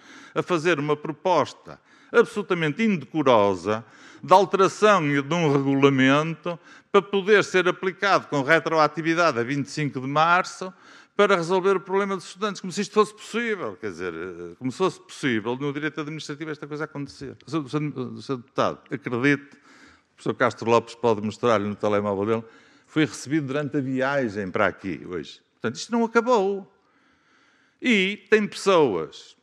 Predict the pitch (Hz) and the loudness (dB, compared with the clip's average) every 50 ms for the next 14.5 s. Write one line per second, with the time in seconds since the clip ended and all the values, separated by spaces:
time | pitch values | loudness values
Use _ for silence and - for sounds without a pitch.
0 | _ _ _ _ 92 95 107 - 131 143 147 135 123 104 _ _ _ _ _ _ | _ _ _ _ -20 -18 -10 -4 -2 -2 -2 -2 -4 -8 _ _ _ _ _ _
1 | _ _ - 135 139 147 156 147 - - 123 - - - 139 127 113 101 - 113 | _ _ -6 -4 -2 2 2 0 0 -2 -12 -14 -10 -6 -4 -4 -2 -2 -2 -2
2 | 104 95 - 117 107 98 98 101 95 87 80 - 98 92 90 82 - 80 87 82 | -4 -4 -4 -4 -4 -4 -4 -6 -8 -8 -8 -10 -10 -10 -10 -12 -14 -14 -14 -12
3 | 76 73 71 71 71 71 73 82 87 _ _ - 190 180 196 196 - - - 185 | -12 -14 -14 -16 -16 -18 -18 -20 -20 _ _ -16 -12 -10 -10 -10 -10 -10 -14 -16
4 | _ - - - 196 175 185 175 156 180 180 170 175 170 160 165 170 160 160 160 | _ -16 -18 -12 -8 -8 -8 -6 -6 -6 -6 -6 -6 -8 -8 -8 -10 -8 -8 -10
5 | 160 143 - 165 160 147 143 135 123 117 117 117 120 117 _ _ _ _ _ _ | -10 -10 -10 -10 -10 -8 -8 -10 -10 -12 -14 -14 -16 -18 _ _ _ _ _ _
6 | _ _ _ _ _ _ - - 208 - - - 214 202 - - 185 196 180 165 | _ _ _ _ _ _ -12 -12 -12 -10 -6 -4 -4 -4 -4 -4 -4 -4 -4 -2
7 | - 185 180 - - 180 165 143 - _ - 170 160 - - 156 143 - 170 156 | 0 -2 -2 -2 -2 -6 -6 -8 -8 _ -2 -2 -2 -2 -8 -12 -10 -8 -8 -6
8 | 156 156 139 151 151 - _ _ - - - 127 120 113 113 123 120 120 143 143 | -6 -6 -6 -8 -12 -12 _ _ -14 -6 -2 -2 -2 0 -2 -4 -4 -6 -8 -8
9 | - 175 170 170 - - 180 170 170 156 - - 180 175 160 156 165 151 - - | -6 -6 -6 -6 -8 -8 -6 -6 -6 -8 -8 -8 -6 -6 -6 -8 -14 -16 -16 -20
10 | - _ - 160 151 - - 135 - 156 151 143 160 180 170 147 127 120 _ _ | -20 _ -12 -12 -12 -12 -20 -16 -14 -14 -14 -12 -14 -16 -14 -14 -16 -16 _ _
11 | _ _ _ _ _ _ _ _ _ _ _ _ _ _ _ _ _ _ _ _ | _ _ _ _ _ _ _ _ _ _ _ _ _ _ _ _ _ _ _ _
12 | _ _ _ _ - 269 233 - - - 214 190 - _ - 220 240 233 196 147 | _ _ _ _ -6 -6 -6 -6 -6 -6 -6 -6 -6 _ -4 -2 -2 -2 -2 -2
13 | 180 208 214 214 190 - - 190 180 202 180 - - 196 196 196 190 175 - - | 2 2 2 2 2 -2 -8 -6 -6 -6 -6 -6 -8 -8 -4 -2 -4 -4 -4 -10
14 | - - 151 123 90 73 71 - - 78 | -10 -6 -4 -4 -4 -4 -8 -16 -20 -20